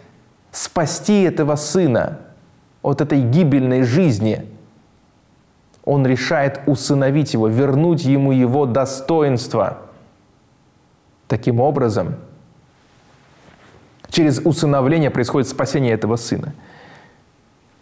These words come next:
Так же и мы, так же и человечество, оно должно быть усыновлено Богом, восстановлено в этом сыновьем, дочернем статусе по отношению к Богу, к Святой Троице.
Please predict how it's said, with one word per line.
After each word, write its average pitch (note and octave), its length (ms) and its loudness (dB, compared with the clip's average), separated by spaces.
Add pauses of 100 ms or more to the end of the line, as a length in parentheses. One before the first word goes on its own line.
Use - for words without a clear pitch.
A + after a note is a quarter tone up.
(120)
Так E3 160 0
же D3 140 2
и F3 160 2
мы, D#3 240 2
так C#3+ 220 -2
же C3+ 100 2
и - 20 -4
человечество, B2+ 520 -2
оно A2 100 0
должно B2+ 240 0
быть C3 260 -2
усыновлено C3+ 800 0
Богом, G#2+ 500 -2 (760)
восстановлено C#3+ 920 0
в G#2+ 140 -2
этом C#3 360 -2 (180)
сыновьем, B2+ 800 0
дочернем C3 760 0 (220)
статусе - 720 -4 (220)
по - 80 -4
отношению A2 400 -2
к A2 100 -4
Богу, A2 440 -2 (100)
к - 60 -16
Святой A2+ 260 -4
Троице. A2+ 540 -4